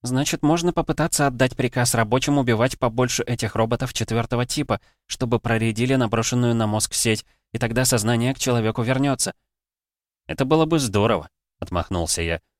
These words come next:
«Только это очень непросто сделать. Надо что-то такое, что и будет подавлять работу зловредных нанороботов, и само будет размножаться в геометрической прогрессии». Мы задумчиво молчали, и тут в лабораторию ворвалась Алиса,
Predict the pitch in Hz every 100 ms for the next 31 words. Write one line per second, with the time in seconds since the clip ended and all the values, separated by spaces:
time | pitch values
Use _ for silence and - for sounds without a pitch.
0 | _ _ _ - 190 131 135 147 - 143
1 | 143 156 131 - 98 92 92 65 - _
2 | _ _ - 107 101 95 - 107 98 90
3 | - 131 120 - 98 98 147 127 - 92
4 | 85 85 107 87 82 117 117 80 82 78
5 | 95 95 87 98 92 95 98 117 107 87
6 | - _ _ _ 104 - 113 143 156 135
7 | 147 139 123 120 113 95 95 127 131 104
8 | 98 90 95 87 92 - 92 - 90 101
9 | 107 - 67 - _ _ _ _ _ _
10 | _ _ _ _ _ _ _ _ - 104
11 | 107 95 92 104 - 95 92 90 - 120
12 | 139 127 _ _ _ 117 165 151 135 117
13 | 120 120 151 147 127 120 110 104 107 107
14 | 104 85 -